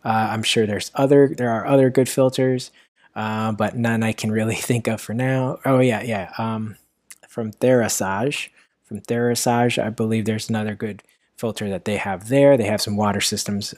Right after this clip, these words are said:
uh, there as well. So that may be a good one to look into. Uh, next, so your food, we already talked about getting,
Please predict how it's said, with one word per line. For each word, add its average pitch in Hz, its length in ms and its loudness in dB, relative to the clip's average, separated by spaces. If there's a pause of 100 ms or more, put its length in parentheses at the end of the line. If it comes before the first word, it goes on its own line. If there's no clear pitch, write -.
uh, 104 180 -4
there 107 260 -2
as 98 140 -6
well. 143 300 0 (1000)
So 165 200 -2
that 127 300 0
may 120 220 -2
be 107 180 0
a 101 60 -4
good 104 160 -2
one 98 180 -4
to 92 120 -10
look 90 180 -6
into. 139 300 -2 (480)
Uh, 123 260 -2
next, 123 760 2
so - 320 2
your 120 180 4
food, 117 580 2
we 113 140 2
already 104 180 -2
talked 104 300 -6
about 104 260 -2
getting, 104 380 -4